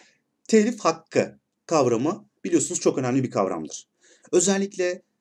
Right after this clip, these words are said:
e, internette artık yığınla bilgi, görsel, video, birçok materyal mevcut. Ancak burada önemli olan telif hakkına uygun bizim görselleri bulup eğitim ortamlarına entegre etmemiz gerekiyor. Diğer taraftan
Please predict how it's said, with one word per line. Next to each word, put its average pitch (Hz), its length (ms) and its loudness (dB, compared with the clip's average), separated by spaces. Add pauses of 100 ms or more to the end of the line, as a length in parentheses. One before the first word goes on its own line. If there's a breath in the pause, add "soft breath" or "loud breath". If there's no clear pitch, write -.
(320)
e, 123 80 -4
internette 170 540 -4
artık - 460 -8
yığınla 151 520 -2
bilgi, 110 440 -6
görsel, 110 680 -2
video, 107 640 -6
birçok - 520 0
materyal 113 500 -2
mevcut. 85 460 -12 (500 soft breath)
Ancak 196 420 -2
burada 202 180 -2
önemli 135 360 -4
olan 143 320 -4 (520)
telif 233 320 -2
hakkına - 340 -6
uygun 135 640 0 (420)
bizim 123 360 -4
görselleri 113 580 -2
bulup 110 260 -6
eğitim 104 280 -4
ortamlarına 98 800 -6
entegre 92 400 -10
etmemiz 82 320 -14
gerekiyor. 76 380 -14 (920 soft breath)
Diğer 233 200 0
taraftan 220 500 -6